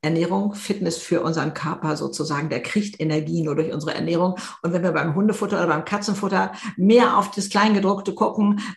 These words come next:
ähm, dann stimmt da was nicht als bei unserem eigenen Essen oder so. Oder der Motor vom Auto vielleicht noch das bessere Öl kriegt. Und bei mir, ich bin ja so bescheiden, kommt's nicht so drauf an.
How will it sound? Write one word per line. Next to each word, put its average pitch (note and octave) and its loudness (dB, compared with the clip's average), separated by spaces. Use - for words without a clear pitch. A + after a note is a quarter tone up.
ähm, F#3+ 4
dann F#3+ 4
stimmt B3 2
da E3+ 4
was E3 2
nicht G3 0
als G3+ 0
bei F#3+ -2
unserem F3 0
eigenen G3 0
Essen E3 -2
oder D#3+ 2
so. E3+ 4
Oder E3 2
der D#3+ -4
Motor F3+ 4
vom E3+ -2
Auto G#3 4
vielleicht E3+ -6
noch - -12
das - -10
bessere D#3+ -2
Öl E3+ 0
kriegt. F#3 -2
Und - -4
bei D3+ -4
mir, D#3 -2
ich A#2+ -8
bin D3+ -6
ja D3 -6
so D3 -8
bescheiden, - -12
kommt's - -18
nicht D3+ -8
so D#3 -6
drauf - -6
an. - 2